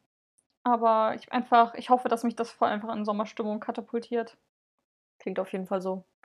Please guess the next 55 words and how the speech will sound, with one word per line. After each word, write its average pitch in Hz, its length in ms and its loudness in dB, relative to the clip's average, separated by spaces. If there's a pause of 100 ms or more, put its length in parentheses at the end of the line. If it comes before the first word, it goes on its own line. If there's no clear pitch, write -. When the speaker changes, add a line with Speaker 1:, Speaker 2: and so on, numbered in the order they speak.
(120)
Speaker 2:
Aber 220 100 6
es 214 60 4
Speaker 1:
Mhm. 214 60 -4
Speaker 2:
gilt 220 120 10
ja 196 80 12
auch 202 120 12
für 202 200 2
Whisper 196 320 0
of 185 80 -4
Stars 190 480 -2
und 196 140 -8
dieses 180 320 -8
Zepter - 420 -6
aus - 160 -16
Licht. 254 160 2
Speaker 1:
Ja, 240 200 10 (200)
also 262 220 6
the-, 254 160 4
ich 240 140 -2
will 330 80 10
alle 285 240 12
lesen, 320 480 4
aber 247 220 8
ich 240 120 0
glaube, 254 500 8
am, 226 520 0
am 233 140 -2
meisten 233 340 0
schreit 233 260 -4
mich 220 160 -10
das - 200 -12
an, 233 320 -8
auch - 120 -10
weil - 80 -6
es - 100 -14
so - 100 -12
schön - 340 6
<laughs> - 80 -10
aussieht - 360 -10
und 262 140 2
Speaker 2:
Hm. 269 80 0 (680)
Speaker 1:
in 247 60 -8
der 226 80 -6
Frontalen 226 460 -4
steht. - 300 -12 (460)
Speaker 2:
Ja, 214 280 12
es 202 120 4
guckt 302 200 6
dich 247 160 2
halt 202 100 10
auch 202 120 4
die 208 80 -2
ganze 254 300 6
Zeit - 300 4
an. - 140 -8